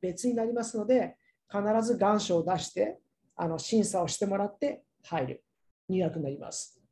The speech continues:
ただ、ハワイ大学の中では同じ系列なので、自動に入れる。まあ、このようなメリットの違いがあります。で、学校によって、えー、入学できる最低のこの評定平均、ジーピーエーの違いもありますし、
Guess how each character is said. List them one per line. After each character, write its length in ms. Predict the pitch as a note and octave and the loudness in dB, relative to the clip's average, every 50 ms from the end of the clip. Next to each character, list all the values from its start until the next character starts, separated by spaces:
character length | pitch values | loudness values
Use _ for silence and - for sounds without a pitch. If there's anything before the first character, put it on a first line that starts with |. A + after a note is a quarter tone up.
| _ _ _ _ | _ _ _ _
た 100 | G#3+ G#3+ | 4 4
だ、 80 | G3+ | 4
ハ 180 | E3+ - - A3 | 2 2 2 4
ワ 140 | A3+ B3 B3+ | 6 8 6
イ 100 | B3+ A#3 | 6 8
大 240 | C4 C4 C4 C4 B3+ | 6 6 6 6 4
学 100 | B3 A3+ | 4 2
の 60 | G#3+ | 2
中 220 | A3 A#3 B3+ B3 | 2 2 2 2
で 100 | A#3 A#3+ | 2 2
は 320 | B3+ C#4+ D4 D4 D4+ - - _ _ _ _ _ _ _ - | 2 2 -2 -4 -4 -6 -10 _ _ _ _ _ _ _ -4
同 100 | F3+ F#3+ F#3+ F#3+ | 0 0 0 0
じ 140 | F#3+ F#3+ - | -2 -4 -4
系 200 | - G3+ G3 F#3+ | 0 2 4 4
列 220 | F#3+ F#3 E3+ E3 | 4 2 0 0
な 100 | F#3+ F3+ | -2 0
の 140 | F3 E3+ D#3+ | 0 0 2
で、 300 | F3+ G#3+ A#3+ C4 - - _ _ _ | 2 2 2 2 -2 -6 _ _ _
自 160 | D#3 D#3 E3 | -6 -4 2
動 140 | E3 F3+ F3 | 4 4 4
に 100 | E3+ D#3+ | 4 2
入 240 | C3 - D#3 D#3 D3+ | -2 -2 -2 -2 0
れ 100 | C#3+ B2+ | 0 -2
る。 180 | B2+ - - - _ _ | -4 -8 -12 -16 _ _
ま 80 | - F3+ | -10 -6
あ、 20 | |
こ 100 | - G#3+ | -2 4
の 80 | A#3 B3+ | 6 8
よ 40 | C4 | 8
う 40 | G#3+ | 8
な 60 | F#3 | 6
メ 140 | F#3 G3+ G#3 | 6 4 4
リ 100 | G#3 G3+ | 4 2
ッ 60 | - | 2
ト 80 | G#3 | 0
の 80 | A3 G#3+ | 0 2
違 240 | A3 - E3+ F3 - | 0 0 -2 -2 0
い 40 | - | 0
が 60 | C3+ | -4
あ 40 | C3 | -6
り 80 | C3 | -6
ま 120 | B2+ B2+ B2 | -8 -8 -8
す。 340 | - - - - - _ _ _ _ _ _ _ _ _ _ _ _ _ _ _ _ _ | -10 -10 -12 -12 -16 _ _ _ _ _ _ _ _ _ _ _ _ _ _ _ _ _
で、 220 | A3 G#3+ G3+ G3+ | 8 8 8 8
学 300 | - G3+ G#3 G#3+ G#3+ - | 6 6 6 6 4 4
校 120 | - C4 B3+ | 4 6 6
に 100 | B3 B3 | 8 6
よ 100 | B3 A#3+ | 6 6
っ 60 | B3 | 4
て、 380 | - - - B3 C#4 - - - _ _ _ _ _ _ _ _ | 2 4 6 6 6 6 0 -8 _ _ _ _ _ _ _ _
え 140 | - F#3 F#3 | -2 -2 0
ー、 20 | F3+ | 0
入 220 | F#3+ G3 G#3+ A3+ | 2 4 4 4
学 160 | A3+ G#3+ A3 A3 | 6 4 2 0
で 80 | A3 | 0
き 120 | A3 B3 A3 | -2 0 0
る 100 | F#3+ E3+ | 0 -2
最 340 | - - G#3 G3+ G#3 G#3 | 0 2 2 2 2 4
低 140 | A3 A3+ A3+ | 4 6 6
の 120 | A3+ A3 A3 | 6 4 2
こ 140 | F3 E3 | 0 -4
の 80 | D#3+ C#3+ | -4 -4
評 220 | - - F#3+ G3 | -6 -4 -4 -4
定 180 | F#3+ G3 G3 F#3 | -2 -2 -2 -2
平 160 | F#3+ F#3+ F#3+ | -2 -2 -4
均、 220 | F#3+ E3+ C#3+ C3 C#3 | -4 -4 -4 -4 -4
ジ 160 | D3+ F#3+ G3 | -4 -4 -4
ー 80 | F3+ | -2
ピ 180 | G3 G3+ F#3+ F3+ | -2 0 2 2
ー 20 | D#3+ | 2
エ 160 | E3 - - _ _ _ _ _ _ | 2 0 -6 _ _ _ _ _ _
ー 60 | G3 F#3+ | -4 -4
の 60 | F#3+ | -4
違 280 | - - G3 G3 F#3+ | -4 0 2 4 4
い 20 | F#3 | 4
も 180 | F#3 F3+ F3 F#3 | 4 2 0 0
あ 60 | E3+ | 0
り 80 | E3+ E3+ | 2 2
ま 140 | F#3 F3+ | 0 0
す 100 | E3+ - | -2 -4
し、 380 | - - A3 A3+ A3 A3 - - | -4 0 2 2 2 2 0 -6